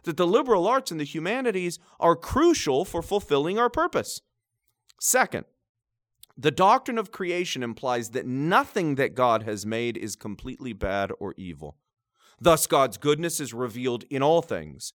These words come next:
not just present things, not just the things that interest me, but all things. Since we should desire and seek to grow our understanding of God and his goodness,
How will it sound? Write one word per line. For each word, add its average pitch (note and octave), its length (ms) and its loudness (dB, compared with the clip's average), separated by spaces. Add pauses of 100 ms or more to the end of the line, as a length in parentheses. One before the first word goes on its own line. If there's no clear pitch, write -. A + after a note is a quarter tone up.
(120)
not G2 220 -4
just G3+ 300 -4
present C#3 440 0
things, G#2+ 480 -4 (240)
not D3 380 2
just G#3+ 260 2
the G#3+ 120 0
things F#3+ 320 -2
that F3 120 -2
interest F3 480 -4
me, G#2 400 -4 (300)
but A#2+ 160 0 (160)
all G#2+ 540 0 (120)
things. A#2 640 -4 (520)
Since F#3+ 260 2
we F#3 140 0
should F3+ 200 4
desire D3+ 500 4
and C#3+ 140 -2
seek E3 260 -4
to D3+ 100 -4
grow C#3 280 2
our D#3 140 4
understanding D3 640 -4
of G#2+ 160 -4
God B2+ 260 2
and C3 100 -2
his G#2 140 -6
goodness, G3 560 -2